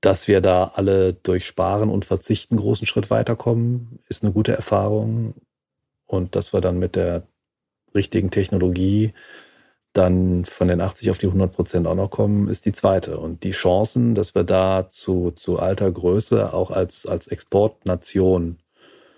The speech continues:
und Ingenieursgesellschaft, äh, zurückkommen, die sind jetzt immens, die sind da und die gilt es nicht zu bremsen.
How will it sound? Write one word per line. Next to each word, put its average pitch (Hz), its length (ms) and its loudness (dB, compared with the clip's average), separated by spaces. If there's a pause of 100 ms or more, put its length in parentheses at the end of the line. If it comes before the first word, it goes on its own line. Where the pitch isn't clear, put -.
(560)
und 82 380 -4
Ingenieursgesellschaft, 90 1800 -2
äh, 87 120 0
zurückkommen, 90 1000 0 (240)
die 98 120 -2
sind 90 280 -2
jetzt 92 260 -2
immens, 98 420 0
die - 80 -12
sind 87 240 -4
da 80 320 0
und 80 240 -10
die 92 80 -4
gilt 95 180 -2
es 95 100 -6
nicht 104 160 -2
zu - 100 -10
bremsen. 87 640 -4